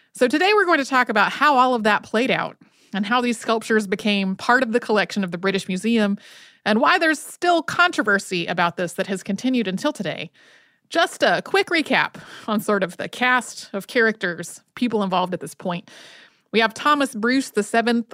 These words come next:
Earl of Elgin and eleventh of Kincardine. He was the British ambassador to the Ottoman Empire and was stationed in Constantinople.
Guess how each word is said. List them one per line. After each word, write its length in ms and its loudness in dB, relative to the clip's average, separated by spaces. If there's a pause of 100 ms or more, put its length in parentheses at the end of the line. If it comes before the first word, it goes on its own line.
Earl 320 4
of 140 0
Elgin 380 2
and 120 -6
eleventh 520 0
of 100 -4
Kincardine. 680 -2 (100)
He 80 -4
was 160 -2
the 100 -8
British 400 0
ambassador 600 0
to 100 -10
the 80 -4
Ottoman 340 0
Empire 520 0
and 140 -6
was 100 -8
stationed 420 -4
in 60 -6
Constantinople. 880 -6